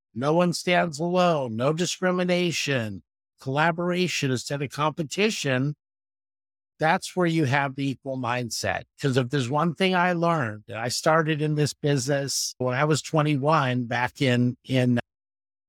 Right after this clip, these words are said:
or, or ni-, not, sorry, nineteen back in eighty-six. There's people that I've known for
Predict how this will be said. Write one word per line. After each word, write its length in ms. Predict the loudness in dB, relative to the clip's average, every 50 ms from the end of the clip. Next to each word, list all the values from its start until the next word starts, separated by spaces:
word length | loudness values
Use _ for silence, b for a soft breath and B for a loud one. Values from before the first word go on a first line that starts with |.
| _ _ _ _ _ _ _ -8
or, 160 | -8 -8 -8 -8 -10
or 180 | -8 -6 -4
ni-, 240 | -4 -2 -2 -2 -2 -2
not, 240 | -2 -4 -4 -4
sorry, 240 | -6 -6 -6 -6 -6
nineteen 680 | -4 -2 0 0 -2 -2 -4 -2 -2 -2 -2 -2 -4 -4
back 280 | -2 0 0 0 0 0
in 180 | -2 -2 0 0
eighty-six. 1160 | 0 0 0 0 -2 -4 -4 -4 -2 0 0 0 -2 -4 -8 _ -12 -10 -8 -8 -10 -10 -14 -18 _ _ _
There's 240 | -6 -4 -4 -4 -6
people 480 | -6 -6 -6 -6 -2 2 2 2 4 2
that 140 | 2 0 0
I've 180 | 0 0 0
known 340 | 0 0 0 0 0 -2 -4
for 460 | -6 -4 -2 0 2 2 0 0 -2